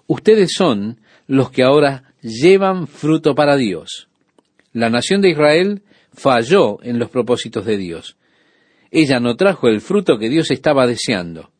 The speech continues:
Así es que ahora Dios les está dando ese privilegio, que ahora la iglesia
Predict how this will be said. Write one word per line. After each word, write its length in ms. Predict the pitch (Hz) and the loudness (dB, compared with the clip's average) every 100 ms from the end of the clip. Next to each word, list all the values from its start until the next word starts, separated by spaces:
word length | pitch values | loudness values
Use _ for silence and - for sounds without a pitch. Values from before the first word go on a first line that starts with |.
| _ _ _ _ _ - | _ _ _ _ _ -6
Así 460 | 127 120 196 185 | -6 -2 0 2
es 180 | 170 160 | 2 0
que 340 | - 117 110 - _ _ | -2 0 0 -6 _ _
ahora 380 | 110 120 135 117 | 0 2 4 2
Dios 440 | 117 170 196 - - - _ _ - | 2 4 2 0 -16 -20 _ _ -4
les 300 | 127 131 131 | 0 0 -2
está 220 | - 160 | 0 2
dando 300 | 170 170 151 | 2 4 2
ese 220 | 180 - | 2 0
privilegio, 800 | 113 107 98 92 87 - 82 - _ _ _ _ _ _ _ _ | -2 -4 -6 -6 -10 -14 -20 -20 _ _ _ _ _ _ _ _
que 160 | - 101 | -4 0
ahora 380 | 104 147 147 131 | 2 4 4 2
la 120 | 113 | 0
iglesia 680 | 101 123 170 - 156 143 | -2 -2 -2 0 0 0